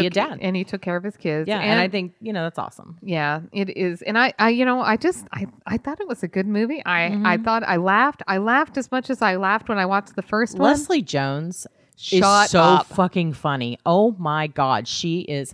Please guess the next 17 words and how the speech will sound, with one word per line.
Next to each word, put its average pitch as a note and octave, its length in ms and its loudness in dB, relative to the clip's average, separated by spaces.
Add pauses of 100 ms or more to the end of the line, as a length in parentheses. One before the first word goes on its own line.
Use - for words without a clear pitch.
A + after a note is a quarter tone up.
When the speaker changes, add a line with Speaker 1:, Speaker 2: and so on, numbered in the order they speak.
(100)
Speaker 1:
hilarious. G#3 720 -4
Speaker 2:
She C#4 280 -4
is D4 140 -2
hilarious, E3+ 440 2
and B3 120 -2
I E4+ 140 -2
find A#3+ 280 2
her G#3+ 180 0
hilarious F3+ 440 -2
on E3 140 -2
Saturday F3+ 440 -2
Night E3 180 -2
Live. C3+ 100 4
Speaker 1:
I F3 80 6
don't D#3 160 2
watch C#3+ 200 -4
Saturday - 200 -4